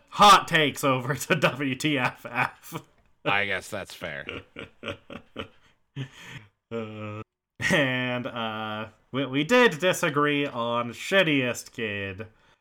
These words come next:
Speaker 1: uh, as Eric chose Dewey <laughs> for throwing sand in Craig's eyes,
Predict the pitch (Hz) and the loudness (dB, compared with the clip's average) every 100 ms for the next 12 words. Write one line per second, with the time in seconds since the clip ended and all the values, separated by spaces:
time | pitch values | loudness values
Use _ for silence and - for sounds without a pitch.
0 | _ - 98 98 98 98 - 110 104 104 | _ -12 -10 -8 -8 -10 -14 -12 -10 -8
1 | 110 - 196 214 202 190 - - 143 127 | -10 2 6 8 8 4 0 -4 -2 0
2 | 120 117 113 120 - 233 240 220 208 - | -2 -4 -8 -14 0 2 4 4 2 -4
3 | 127 - 156 131 156 156 151 143 - 190 | -2 4 6 4 4 4 6 2 2 4
4 | 208 190 185 156 185 180 156 160 156 151 | 6 6 2 4 4 4 2 2 4 6
5 | 151 147 147 - | 6 4 2 -2